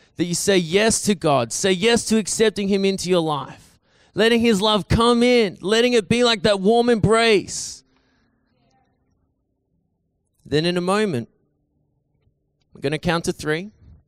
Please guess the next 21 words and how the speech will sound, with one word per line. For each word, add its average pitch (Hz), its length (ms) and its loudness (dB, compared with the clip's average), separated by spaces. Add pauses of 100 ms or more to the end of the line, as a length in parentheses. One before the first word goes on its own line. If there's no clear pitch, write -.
(760)
And 123 80 -4
if 127 120 -4
that's 160 340 0
you, 165 160 0
when 139 180 0
I 151 60 -2
get 160 220 -2
to 147 80 -2
three, 123 280 -2
just 113 180 -6
pop 143 180 0
your 139 100 -10
hand 127 240 -6
up 104 100 -6
really 139 540 0
high. 117 360 -10 (840)
It's 127 240 -2
just 143 220 -2
simply 151 380 -4
an 135 140 -6
external, 165 680 0